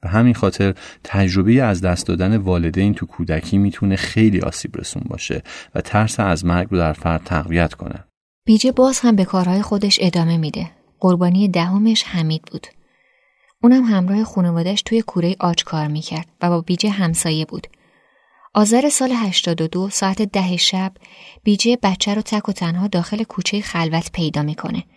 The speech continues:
Speaker 2: حمید سوار دوچرخش حوالی محلی که نخاله‌های ساختمانی رو خالی می‌کردن پرسه می‌زد.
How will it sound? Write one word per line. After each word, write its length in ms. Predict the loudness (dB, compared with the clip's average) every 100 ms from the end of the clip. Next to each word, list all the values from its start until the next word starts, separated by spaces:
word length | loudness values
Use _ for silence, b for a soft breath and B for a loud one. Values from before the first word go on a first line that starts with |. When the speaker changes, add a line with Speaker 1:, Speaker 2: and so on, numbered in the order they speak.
| b b b b b
Speaker 2:
حمید 320 | 2 4 4
سوار 380 | 2 0 2 2
دوچرخش 800 | 2 0 0 -2 -2 -2 -2 -4 B B B
حوالی 440 | 0 2 2 4
محلی 420 | 4 4 2 0
که 180 | -2 0
نخاله‌های 640 | 2 0 0 -2 -2 -2 -4
ساختمانی 640 | -2 -4 -4 -4 -4 -4
رو 60 | -6
خالی 320 | -6 -6 -4
می‌کردن 480 | -6 -6 -8 -4 -6
پرسه 440 | -4 -6 -6 -4
می‌زد. 380 | -4 -6 -10 -12